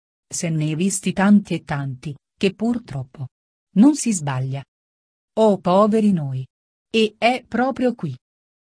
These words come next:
"Qui, e poco lontano, poco più che da casa vostra a casa mia. Se vi ricordate."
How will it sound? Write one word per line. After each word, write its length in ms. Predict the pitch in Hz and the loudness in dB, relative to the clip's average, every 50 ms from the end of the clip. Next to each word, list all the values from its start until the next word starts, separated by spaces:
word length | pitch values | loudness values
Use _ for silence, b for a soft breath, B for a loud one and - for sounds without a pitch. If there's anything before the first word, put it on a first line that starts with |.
| _ _ _ | _ _ _
"Qui, 340 | - - 247 233 233 277 - _ _ _ _ | -4 0 0 2 0 0 -4 _ _ _ _
e 180 | - 180 175 | -4 -4 -2
poco 340 | - - 220 233 226 254 240 | 2 2 2 2 4 2 2
lontano, 720 | 220 202 196 190 190 - 208 196 214 226 226 233 240 - _ _ _ _ | 2 2 2 0 0 -2 -2 -2 0 0 0 -2 -2 -6 _ _ _ _
poco 360 | _ 240 247 254 - 262 220 | _ 2 2 2 2 -2 -2
più 180 | 226 - 277 285 | -2 -4 -6 -4
che 140 | - 196 185 | -2 0 2
da 160 | 170 190 190 | 2 2 2
casa 360 | - 226 220 220 202 190 190 | 2 4 4 4 4 2 4
vostra 420 | 170 190 196 190 190 - - 180 | 4 4 4 4 0 -4 -4 -4
a 100 | 170 165 - | -4 -6 -4
casa 420 | - - 190 185 175 160 160 170 | 0 2 2 2 2 2 0 0
mia. 300 | 175 165 139 123 117 123 - _ _ _ _ _ _ _ _ | 0 0 -2 -2 -4 -6 -10 _ _ _ _ _ _ _ _
Se 220 | - - - 175 | -12 -8 -8 -6
vi 160 | 160 165 202 | -4 -2 -2
ricordate." 720 | 202 190 180 - 175 165 147 147 135 127 127 131 - 147 | -2 -2 -4 -6 -6 -6 -6 -8 -8 -8 -8 -8 -10 -10